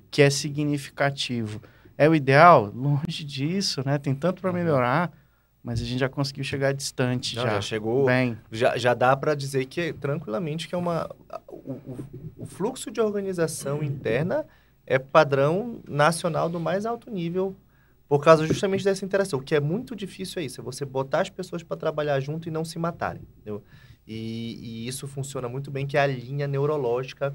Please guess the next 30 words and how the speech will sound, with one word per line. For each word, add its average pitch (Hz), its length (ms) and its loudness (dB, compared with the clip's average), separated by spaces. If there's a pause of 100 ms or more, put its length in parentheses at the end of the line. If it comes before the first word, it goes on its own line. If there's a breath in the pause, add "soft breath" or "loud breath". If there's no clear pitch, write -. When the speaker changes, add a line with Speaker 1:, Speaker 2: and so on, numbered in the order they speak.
(120)
Speaker 2:
como 131 160 -10
um 160 140 -6 (120)
todo, 123 460 -6 (760 loud breath)
que - 120 -6
é 113 80 4
muito 117 400 -6
bem, 127 400 -8
é, 107 280 -6
a 101 60 -2
gestão 113 320 -8
é 120 60 -4
muito 147 260 -8
boa, 131 400 -4 (400 soft breath)
e, 127 540 -6
assim, 190 180 -6
tem 120 180 -4
muito 120 240 -8
que - 80 -12
melhorar, 113 440 -2
óbvio, 110 300 -4
sempre, 131 460 -10 (400 soft breath)
mas 110 360 0
já, 131 240 6 (560)
já 139 240 6
saiu 147 420 4
do 165 140 -2
zero, 143 500 2
que - 100 -2
é 160 40 4
a 151 100 2